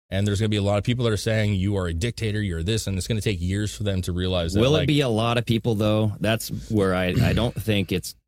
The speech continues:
Speaker 2: as big as we think. Like, I think that the, uh, the faction of the liberals that are screaming at these, like, protests and all that stuff,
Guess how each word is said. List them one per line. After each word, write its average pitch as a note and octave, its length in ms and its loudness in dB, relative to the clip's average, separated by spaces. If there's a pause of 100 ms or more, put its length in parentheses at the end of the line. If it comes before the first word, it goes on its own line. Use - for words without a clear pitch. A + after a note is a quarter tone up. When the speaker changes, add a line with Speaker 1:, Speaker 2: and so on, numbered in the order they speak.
(220)
Speaker 2:
as F2+ 200 -2
big F2 280 0
as D#2+ 280 0
we D#2 100 -2
think. C2+ 300 -6
Like, E2 160 -4
I D#2+ 60 -2
think F#2+ 300 -2
that F2+ 220 0 (880)
the, G2 320 0
uh, F2+ 140 -2
the F#2+ 120 -6
faction C#3 800 -2
of G#2 560 -2 (280)
the F#2+ 140 0
liberals F#2 720 0 (480)
that F#2+ 180 0
are E2+ 120 0
screaming G2 760 0 (320)
at G2 160 -4
these, F2+ 300 -2
like, D#2+ 180 -4
protests F2+ 500 -2
and F#2 80 0
all E2+ 120 0
that E2 160 -2
stuff, E2+ 220 -4